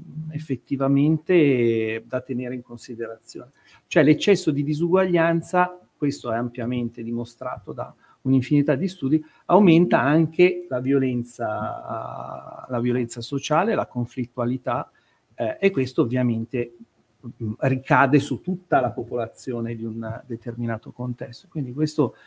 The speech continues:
eh, è un elemento da tenere in considerazione. Ehm, la, la crisi pandemica ha,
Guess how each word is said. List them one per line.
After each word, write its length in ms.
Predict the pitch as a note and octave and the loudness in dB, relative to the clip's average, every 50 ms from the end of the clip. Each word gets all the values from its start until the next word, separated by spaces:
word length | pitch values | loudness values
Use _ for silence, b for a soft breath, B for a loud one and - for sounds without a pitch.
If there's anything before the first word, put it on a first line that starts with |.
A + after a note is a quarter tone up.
| b b b b b _ | b b b b b _
eh, 520 | - A#2+ A#2 A#2 A2+ A2+ A#2+ C3 - - | -2 0 0 0 0 0 -2 -4 -6 -6
è 80 | - C#3 | 2 6
un 120 | C#3 D3 | 8 8
elemento 460 | D#3 D#3+ F3 F3 D#3 D3+ D3 C#3+ - D#3+ | 10 10 10 10 10 10 8 8 6 4
da 120 | C#3 B2+ | 4 4
tenere 300 | - C3+ B2+ C3+ C#3 C#3 | 4 4 4 6 6 4
in 60 | C3+ | 2
considerazione. 880 | C3+ - C3 B2 - C3+ A#2+ B2+ B2 B2 A#2+ - - - C#3 A#2+ G#2+ - b b b b b b b b _ - | 2 0 -4 -2 -2 -4 -2 -2 -2 -2 -4 -6 -6 -4 -4 -4 -4 -6 b b b b b b b b _ 0
Ehm, 2000 | - C#3+ C#3 C3 B2+ B2 B2 A#2+ A#2+ A#2 A#2 A#2 A2+ A2+ A2+ A2 G#2+ A2 G#2+ A2 A#2+ B2+ C3 - - - - - - C3+ C3+ - D3 C#3+ C#3+ - - - - - _ _ _ _ _ | 4 6 6 6 6 4 4 4 4 4 4 2 2 2 0 0 -2 -4 -4 -6 -6 -8 -8 -8 -8 -8 -8 -10 -10 -10 -10 -10 -10 -10 -10 -12 -12 -14 -18 -20 _ _ _ _ _
la, 300 | - D3+ D#3 F#3 F#3+ F#3 - - | 2 6 8 8 8 6 4 6
la 160 | E3+ E3 - | 6 6 8
crisi 380 | - - C4+ G3+ C3 C#3 C3 | 8 8 6 8 6 4 4
pandemica 1160 | - E3 E3+ G3+ G#3+ G3+ F3 D#3+ D3 C#3 C#3+ D#3 D#3 D3+ - F#3 G3 G#3 A#3 A3+ G3 E3 - - | 4 6 6 6 8 8 8 10 10 8 6 6 4 2 2 2 4 6 6 6 4 2 -2 -2
ha, 760 | - C#3 B2+ A#2+ A#2+ A#2 A2+ A2 A2 G#2+ G#2+ G#2+ A2 - | -2 0 0 0 0 -2 -2 -4 -4 -6 -6 -8 -10 -12